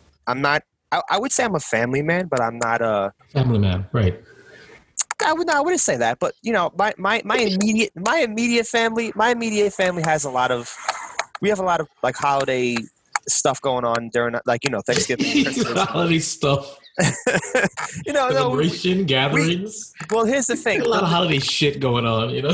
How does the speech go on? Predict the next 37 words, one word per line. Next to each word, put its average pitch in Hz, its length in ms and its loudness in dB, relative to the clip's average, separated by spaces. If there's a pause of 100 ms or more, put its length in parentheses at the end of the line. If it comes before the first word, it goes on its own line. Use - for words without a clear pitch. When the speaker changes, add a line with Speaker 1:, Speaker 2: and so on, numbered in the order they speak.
Speaker 1:
The 208 120 0
new, 262 420 -2
the 196 100 4
new 233 220 0
generation, 202 680 0
the 165 120 0
new 214 160 0
generation 190 580 2
Speaker 2:
The 165 60 0
Speaker 1:
of 139 60 2
Speaker 2:
new 156 40 2
Speaker 1:
us, 165 220 2
Speaker 2:
generation. 110 680 0 (240)
Speaker 1:
the 165 100 2
new 196 140 2
generation, 180 680 0
it, 139 200 2
it's 147 120 0
funny 170 220 0
I'm 135 80 -2
saying 143 220 0
that, 117 200 0
ha-, 147 200 0
are, 131 200 0
are, 123 200 2 (100)
you 147 100 -2
know, 127 100 2
we're 120 120 0
starting 139 280 -2
to 135 100 -4
have 117 180 2
children, 117 480 -2
we're 107 100 -2
starting 104 300 0
to 95 80 -4
get 90 140 -4
married. 104 400 -2